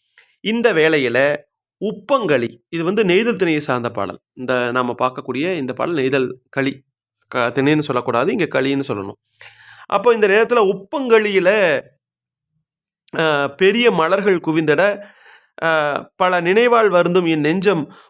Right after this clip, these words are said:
முன்னதை நினைத்து பின்னதை உணர்ந்து அழிந்த நிலையில் மலர்கள், மலர்களின் இதழ்கள் குவிந்தன." இந்த நேரத்துல அந்த தலைவிக்கு வந்து பழைய சிந்தனைகள்லாம் வருது.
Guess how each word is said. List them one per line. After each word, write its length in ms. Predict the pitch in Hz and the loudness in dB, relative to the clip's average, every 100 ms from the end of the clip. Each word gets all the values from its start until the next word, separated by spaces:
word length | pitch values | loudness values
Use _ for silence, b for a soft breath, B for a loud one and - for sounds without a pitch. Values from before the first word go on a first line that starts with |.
| - | -4
முன்னதை 360 | 147 185 214 220 | 0 4 6 6
நினைத்து 340 | 202 214 214 | 6 2 2
பின்னதை 420 | 196 196 196 202 185 | 0 0 2 2 2
உணர்ந்து 520 | 185 196 175 156 B B B B | 2 2 2 0 B B B B
அழிந்த 420 | - 147 208 220 | -2 0 2 2
நிலையில் 480 | 190 165 175 156 131 b _ | 0 0 -2 -4 -6 b _
மலர்கள், 580 | 127 143 196 226 202 160 | -2 0 0 2 0 2
மலர்களின் 600 | 139 160 202 196 165 147 | 0 0 0 0 0 -4
இதழ்கள் 600 | - 147 180 185 165 139 - | -4 -2 0 0 0 -2 -2
குவிந்தன." 420 | 135 123 110 - _ _ _ _ _ | -2 -2 -4 -6 _ _ _ _ _
இந்த 160 | 185 202 | -4 0
நேரத்துல 220 | 208 226 | 0 0
அந்த 260 | 226 185 160 | 2 2 2
தலைவிக்கு 460 | 165 190 208 180 | 0 -2 -4 -4
வந்து 320 | 160 185 202 | -4 -2 -2
பழைய 300 | - 160 170 165 | 0 -2 0 -2
சிந்தனைகள்லாம் 460 | 180 202 190 175 151 | -4 0 0 0 0
வருது. 160 | 135 | -2